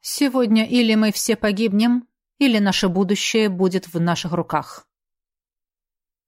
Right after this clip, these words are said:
Отключив связь,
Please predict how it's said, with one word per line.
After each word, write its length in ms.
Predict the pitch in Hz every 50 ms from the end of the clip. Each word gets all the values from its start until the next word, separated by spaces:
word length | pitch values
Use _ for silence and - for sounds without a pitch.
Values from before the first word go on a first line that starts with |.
| _ _ _ _ _ _ _ _ _ _ _ _ _ _ _ _ _ _ _ _ _ _
Отключив 520 | 240 247 - - 214 208 202 - 208 190
связь, 540 | - - - 208 233 226 233 - - - -